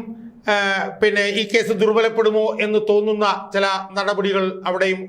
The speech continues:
ഉണ്ടായി. പക്ഷേ ആത്യന്തികമായി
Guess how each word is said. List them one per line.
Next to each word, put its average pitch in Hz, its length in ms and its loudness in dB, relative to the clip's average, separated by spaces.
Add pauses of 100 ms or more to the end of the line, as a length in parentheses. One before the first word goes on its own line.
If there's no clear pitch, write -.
ഉണ്ടായി. 175 300 -2 (840)
പക്ഷേ 175 260 0 (1040)
ആത്യന്തികമായി 254 1000 0